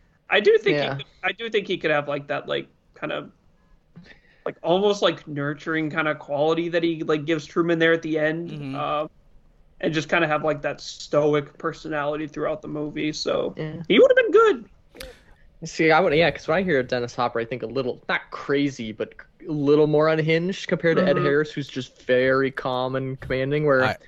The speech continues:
Speaker 2: like, Ed Harris is completely in command of the situation for thirty years, I guess.
Speaker 3: I'm honestly
Speaker 2: And
Speaker 3: just sitting here thinking of him in Blue Velvet right now.
Speaker 1: And, and
Speaker 2: Yeah,
Speaker 1: and
Speaker 2: that's kinda what I think of.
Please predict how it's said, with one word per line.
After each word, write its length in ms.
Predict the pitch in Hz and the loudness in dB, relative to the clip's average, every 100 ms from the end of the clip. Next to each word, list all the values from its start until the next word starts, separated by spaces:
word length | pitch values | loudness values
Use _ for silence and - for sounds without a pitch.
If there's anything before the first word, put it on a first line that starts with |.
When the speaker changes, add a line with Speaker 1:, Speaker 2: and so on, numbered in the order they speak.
| - - - _ - | -20 -20 -20 _ -2
Speaker 2:
like, 140 | 151 | 2
Ed 100 | 160 | 4
Harris 280 | 160 160 160 | 6 6 4
is 120 | 160 | 2
completely 500 | - 170 151 175 156 143 | -4 -8 0 2 2 0
in 60 | |
command 380 | 135 139 135 135 | -4 -2 0 0
of 60 | 117 | -2
the 80 | |
situation 840 | 120 139 - 127 123 123 117 110 110 | -4 -6 -2 0 2 0 -6 -8 -10
for 280 | - 110 110 _ - | -4 -4 -4 _ -4
thirty 240 | 120 110 | -2 -2
years, 260 | - - 127 | -2 -4 -2
I 80 | |
guess. 140 | 117 127 | 2 2
Speaker 3:
I'm 80 | 120 | 4
honestly 460 | 123 139 127 143 | 0 0 -2 -2
Speaker 2:
And 80 | 135 | -2
Speaker 3:
just 180 | 127 - | -4 -4
sitting 240 | 127 117 | -4 -4
here 140 | 117 107 | -4 -4
thinking 460 | - 107 101 104 | -4 -6 -6 -4
of 180 | 101 92 | -4 -4
him 220 | 117 98 | -6 -4
in 160 | 98 87 90 | -6 -8 -6
Blue 200 | 98 98 | -4 -4
Velvet 420 | 90 95 85 92 | -4 -10 -10 -16
right 240 | 80 92 82 | -16 -18 -16
now. 320 | 90 92 95 - _ _ - _ _ _ - _ - - - - | -12 -12 -12 -18 _ _ -20 _ _ _ -20 _ -20 -20 -10 2
Speaker 1:
And, 120 | 214 | 4
and 180 | 190 175 | 6 6
Speaker 2:
Yeah, 160 | 170 151 | 6 6
Speaker 1:
and 80 | |
Speaker 2:
that's 180 | - 190 | 4 0
kinda 160 | - 196 | 2 4
what 80 | 175 | 4
I 100 | 160 | 2
think 280 | 165 160 151 | 0 -4 -2
of. 280 | 147 139 | -2 -4